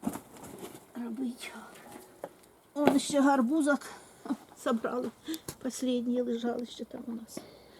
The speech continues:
Це такі гарбузки на кашу. Щось вони зеленуваті, вони повинні бути жовті, а це вони. Ну, вони пол-, лежать, так улежаться.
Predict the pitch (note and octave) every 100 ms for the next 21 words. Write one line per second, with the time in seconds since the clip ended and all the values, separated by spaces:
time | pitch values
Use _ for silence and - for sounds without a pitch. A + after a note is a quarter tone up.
0 | - - - B3+ B3+ C4+ B3 B3 A3+ A#3+
1 | - A#3+ A#3 - G#3 G#3 - - - -
2 | - B3+ A3 - - - - - - -
3 | - - - - - - - - - -
4 | - - - - - - - - - -
5 | - A#3+ - A#3 B3 A#3 A#3 B3 B3 G#3+
6 | F#3+ A3 A3 A3 G#3+ A#3 A3 A3 A3 G#3+
7 | A3+ G3+ C4 C4 - F#3+ F#3 - G3+ G3
8 | G3+ - _ - - - - - - -
9 | - - - - D4 B3 A#3+ A#3 A3+ A#3
10 | A#3 A3 A3+ G#3+ A#3 A3 G#3 G#3+ A3+ A3+
11 | G3+ - G#3+